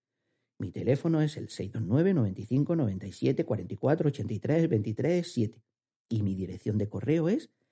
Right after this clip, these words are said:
gregorio punto lopez punto selección arroba gmail punto com. Quedo a su disposición y les saludo atentamente.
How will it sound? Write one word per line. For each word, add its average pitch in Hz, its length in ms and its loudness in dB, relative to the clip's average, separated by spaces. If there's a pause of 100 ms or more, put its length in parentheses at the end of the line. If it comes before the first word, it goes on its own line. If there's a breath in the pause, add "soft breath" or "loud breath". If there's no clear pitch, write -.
(220)
gregorio - 480 -4
punto - 280 -8
lopez 214 400 2
punto 87 260 -10
selección - 720 0
arroba 95 340 -10
gmail 120 340 -2
punto 131 260 -2
com. - 180 -20 (1000)
Quedo 92 220 -2
a 85 40 -12
su - 140 -8
disposición 131 800 0
y 117 120 2
les 92 160 -6
saludo 117 300 2
atentamente. 107 640 -2